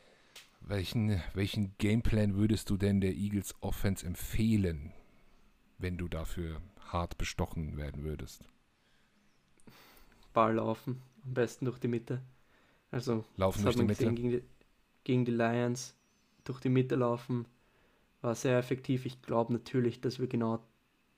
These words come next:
Speaker 2: das versuchen werden zu vermeiden, weil genau eben das die Schwäche war und genau das werden die Lions wohl attackieren. Und ausnutzen, dass ihr einen mobilen Quarterback habt, wäre mein größter Tipp, weil es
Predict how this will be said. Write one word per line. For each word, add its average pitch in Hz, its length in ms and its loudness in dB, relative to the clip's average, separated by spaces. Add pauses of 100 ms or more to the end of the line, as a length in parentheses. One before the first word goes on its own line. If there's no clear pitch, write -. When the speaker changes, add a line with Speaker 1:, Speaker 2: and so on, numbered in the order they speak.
(120)
Speaker 2:
das 120 420 0 (460)
versuchen 127 420 2
werden 113 160 2
zu 117 120 -4
vermeiden, 117 500 2 (640)
weil 123 160 4
genau 113 240 4
eben 113 140 2
das 117 160 -2
die 131 100 -8
Schwäche 123 320 0
war 120 100 2
und 117 140 -2 (140)
genau 120 300 2
das 117 360 -2
werden 117 140 2
die 117 60 2
Lions 113 360 0
wohl 117 120 2
attackieren. 131 520 0 (1080)
Und 117 340 2 (300)
ausnutzen, 123 640 2
dass 120 180 2
ihr 127 60 2
einen 117 120 2
mobilen 117 420 0
Quarterback 117 540 0
habt, - 280 -4
wäre 117 120 0
mein 113 220 0 (400)
größter 123 480 2
Tipp, - 260 0 (380)
weil 113 260 2 (200)
es - 180 -10